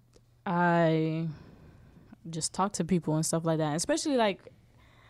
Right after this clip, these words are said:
for us as Full Sail students, most of the people that, uh, you wanna work for are here. Like, like, our, like, classmates and stuff will be like, Oh, I wanna work with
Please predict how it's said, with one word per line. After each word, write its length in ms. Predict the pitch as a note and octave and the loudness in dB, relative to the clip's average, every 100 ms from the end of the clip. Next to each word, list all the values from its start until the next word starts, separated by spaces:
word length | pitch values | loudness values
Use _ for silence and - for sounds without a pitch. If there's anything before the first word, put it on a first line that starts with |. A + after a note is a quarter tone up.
| - - - | -20 -20 -8
for 140 | F3+ | -4
us 360 | - G3 G3+ F#3 | 0 2 2 -2
as 160 | E3+ | -6
Full 200 | - F3+ | 0 2
Sail 220 | F#3 F3 E3+ | 2 2 0
students, 600 | - F3 E3+ D#3+ D#3+ - | 0 -2 0 0 -2 -2
most 260 | F3+ B3+ | 0 0
of 80 | C#4+ | 0
the 100 | A3 | -4
people 480 | - B3 A#3+ F3+ F3 | 0 0 2 2 2
that, 420 | E3 E3 D3+ - _ - | 2 2 0 -4 _ -8
uh, 400 | E3+ E3 D#3 D3+ D3+ _ _ _ _ _ _ _ - _ | -4 -2 -4 -8 -12 _ _ _ _ _ _ _ -20 _
you 120 | F#3 | 0
wanna 180 | F3+ E3+ | 2 2
work 300 | D#3 D3+ E3+ | 2 2 2
for 200 | - D#3 | 0 -2
are 220 | C#3 D#3 | 0 0
here. 280 | D#3 D#3+ C#3+ - | 0 -4 -4 -6
Like, 440 | B2+ - - - - - - | -8 -8 -12 -12 -14 -12 -6
like, 260 | D#3+ D3+ | -4 -2
our, 140 | D3+ E3 - - - _ _ - | 0 -2 -4 -16 -20 _ _ -8
like, 220 | D#3+ D3 | -6 -6
classmates 520 | - F#3 F3+ E3+ D#3+ | -2 0 0 -2 -4
and 80 | E3 | -4
stuff 180 | - D#3+ | -6 -6
will 80 | D#3+ | -4
be 100 | D#3+ | -4
like, 140 | D#3+ | -2
Oh, 120 | E3 | 0
I 100 | F#3+ | 2
wanna 240 | F3+ F#3 F3+ | 2 0 0
work 260 | E3+ F3 - | 0 -2 0
with 280 | E3+ E3+ | 0 0